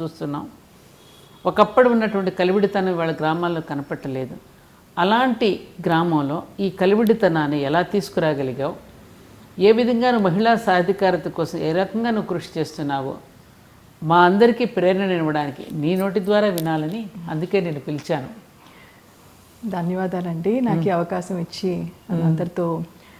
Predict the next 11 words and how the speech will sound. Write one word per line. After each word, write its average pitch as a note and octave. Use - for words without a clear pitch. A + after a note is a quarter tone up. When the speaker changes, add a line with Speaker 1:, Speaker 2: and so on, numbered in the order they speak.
Speaker 2:
ఆ, E3+
మా F#3
కథను F3+
పంచుకునేలా F3
చేసే F3
అవకాశం F3
ఇచ్చినందుకు. F3+
Speaker 1:
మ్మ్. D3
Speaker 2:
నేను G#3
పుట్టిన G#3+
ఊరు G#3